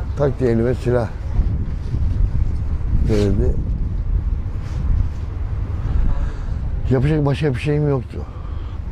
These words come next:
Gözleri açtım, elleri çözdüm. Dedim, "Bugün dünya, yarın ahiret." Ve öldürdüm. İsimleri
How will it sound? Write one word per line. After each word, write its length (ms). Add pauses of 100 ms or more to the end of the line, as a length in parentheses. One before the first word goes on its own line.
(440)
Gözleri 460
açtım, 380 (380)
elleri 440
çözdüm. 380 (920)
Dedim, 360
"Bugün 280
dünya, 280
yarın 340
ahiret." 520 (120)
Ve 100
öldürdüm. 580
İsimleri 580